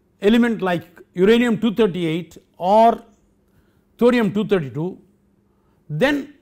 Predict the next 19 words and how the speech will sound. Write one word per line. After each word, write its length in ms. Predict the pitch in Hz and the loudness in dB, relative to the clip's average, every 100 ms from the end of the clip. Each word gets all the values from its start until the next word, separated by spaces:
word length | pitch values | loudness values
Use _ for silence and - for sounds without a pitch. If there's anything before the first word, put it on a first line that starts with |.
| _ _ | _ _
we 260 | - 175 214 | -10 -4 0
can 240 | 233 196 | 0 0
get 440 | 214 - - _ - | 0 -2 -8 _ -4
plutonium 540 | 220 202 226 220 185 | 0 2 2 2 -2
two 120 | 196 | -4
thirty-nine 560 | 165 185 175 175 240 - | -2 -2 -2 -4 -6 -10
or 200 | 185 226 - _ - | -6 -6 -6 _ -4
uranium 420 | 180 196 196 185 | 0 2 2 -2
two 100 | 165 | -4
thirty-three. 400 | 151 143 117 120 _ _ _ _ _ _ _ _ - | -6 -6 -8 -12 _ _ _ _ _ _ _ _ -10
This 680 | 147 330 339 - - - _ _ _ _ _ _ - | 0 2 0 -4 -18 -20 _ _ _ _ _ _ -4
conversion 760 | 208 247 277 - 254 165 - _ | 0 2 2 2 0 -2 -8 _
of 340 | 165 165 - _ _ _ _ - | -2 -2 -2 _ _ _ _ -2
a 100 | 180 | -2
fertile 580 | - 180 175 - 277 269 - | 0 -4 -2 2 4 4 -2
element 540 | 190 196 175 156 - _ _ - | 0 0 0 -6 -10 _ _ -8
into 600 | 202 247 - 269 254 - | -4 -4 -4 -4 -4 -8
a 140 | 180 180 | -4 -2
fissile 540 | 190 160 226 233 165 | 0 2 4 4 0